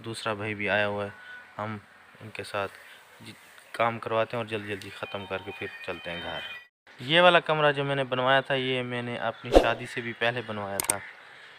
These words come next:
ये तब का है। शादी मेरी यहाँ पर हुई थी और फिर जो है ना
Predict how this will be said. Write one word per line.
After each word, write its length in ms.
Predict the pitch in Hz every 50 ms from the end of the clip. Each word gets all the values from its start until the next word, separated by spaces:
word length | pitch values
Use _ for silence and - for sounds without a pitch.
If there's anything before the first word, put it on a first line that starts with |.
| - - -
ये 380 | 113 113 120 120 120 117 117 113
तब 260 | - - - 120 113
का 240 | 110 - - - -
है। 220 | - - - - - - - - - - - -
शादी 480 | 113 110 110 110 110 113 113 113 113 117 120 - - - - - - - - - - -
मेरी 280 | 117 117 113 113 110 110
यहाँ 260 | 110 104 117 113 110
पर 200 | 107 - 113 107
हुई 180 | 117 120 117 110
थी 200 | - - 110 110 - - - - - - - - - - -
और 340 | 107 107 110 110 107 104 104 - - -
फिर 160 | 143 147 147
जो 180 | 139 131 131
है 60 | 123 127
ना 160 | 123 127